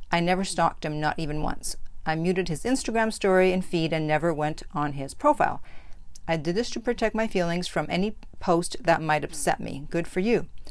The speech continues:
I somehow knew that this would work again, so I stick to no contact religiously."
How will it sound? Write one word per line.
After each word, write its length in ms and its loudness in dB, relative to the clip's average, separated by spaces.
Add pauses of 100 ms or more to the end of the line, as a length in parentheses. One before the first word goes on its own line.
(320)
I 100 0
somehow 360 2
knew 460 2
that 140 -2
this 140 -4
would 120 2
work 240 2
again, 280 0
so 160 -2
I 140 4
stick 720 -4 (100)
to 120 -4
no 200 2
contact 520 0
religiously." 880 0